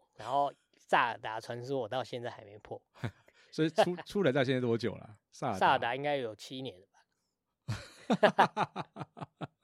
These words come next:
Speaker 2: 所以你就是玩一玩之后，然后就会跑去工作，然后跑，
Speaker 1: 对，
Speaker 2: 工作，
Speaker 1: 这就是，
Speaker 2: 工作。
Speaker 1: 这就是问题，就是你，你会玩一玩，然后突然就是，哎，你要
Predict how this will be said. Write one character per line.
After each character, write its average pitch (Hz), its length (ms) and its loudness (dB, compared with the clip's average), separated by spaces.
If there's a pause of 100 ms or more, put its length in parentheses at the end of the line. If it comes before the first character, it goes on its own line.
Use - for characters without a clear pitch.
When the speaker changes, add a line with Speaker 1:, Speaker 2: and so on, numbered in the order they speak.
(640)
Speaker 2:
所 196 160 4
以 220 80 6
你 139 80 -2
就 151 80 0
是 170 180 2
玩 135 180 2
一 156 60 2
玩 120 240 2
之 127 140 -10
后， 135 260 2
然 120 160 0
后 131 320 2
就 127 160 2
会 131 80 4
跑 110 140 -4
去 117 100 -6
工 107 220 -4
作， 101 280 -6
然 101 80 -6
后 110 400 -4
跑， - 80 -10
Speaker 1:
对， 185 120 0
Speaker 2:
工 139 80 4
作， 180 100 4
Speaker 1:
这 202 100 6
就 - 60 4
是， 190 140 4
Speaker 2:
工 - 80 0
作。 - 0 -
Speaker 1:
这 185 80 2
就 185 120 2
是 180 220 -2
问 151 260 4
题， 104 280 -20
就 151 100 -6
是 160 180 -2
你， 113 220 -12 (160)
你 131 160 -10
会 180 80 6
玩 143 180 6
一 147 40 2
玩， 120 240 -4
然 107 100 -12
后 135 80 -6
突 151 120 -4
然 123 200 0
就 127 80 -8
是， 127 300 -8 (100)
哎， 117 100 -6
你 117 140 -10
要 117 180 -8